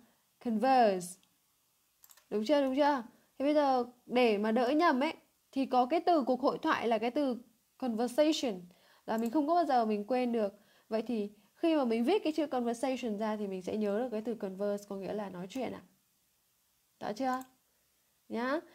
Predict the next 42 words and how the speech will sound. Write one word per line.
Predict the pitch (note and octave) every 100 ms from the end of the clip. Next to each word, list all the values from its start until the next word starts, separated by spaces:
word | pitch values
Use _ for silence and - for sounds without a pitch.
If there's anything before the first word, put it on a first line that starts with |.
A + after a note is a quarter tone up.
| - -
Ok, | D4+
hôm | E4 E4+
nay | D#4+ D#4+
chúng | C4
ta | C#4
cũng | -
có | - A#3
rất | D#4+
là | D#4
nhiều | A3 G#3 F#3+
bạn, | G3+ -
hơn | A3+ G#3+
tận | A3
hơn | G#3+ G#3
ba | A3 A#3
K | A3+ _ G#3 G#3+ G#3
bạn | G#3+ -
xem | - G#3 G3 G3
livestream | G3 G3+ A3
của | G3
cô | F#3+ F#3+
Phương | G#3+ G#3
luôn | G#3 G#3
ạ. | G3 - _ - - -
Ờ, | G3 F#3+ F#3+
cô | A3+
Phương | A3+ A#3+
sẽ | A#3+
còn | A#3
gặp | G3
lại, | G3+
hẹn | G#3+ -
gặp | F#3
lại | F3+
các | A#3+ A#3+
con | A3
trong | A3 A3
buổi | G3+
học | F#3+ F#3
ngày | F#3+
mai | F#3+ A3 A3
nhá. | A3+ B3+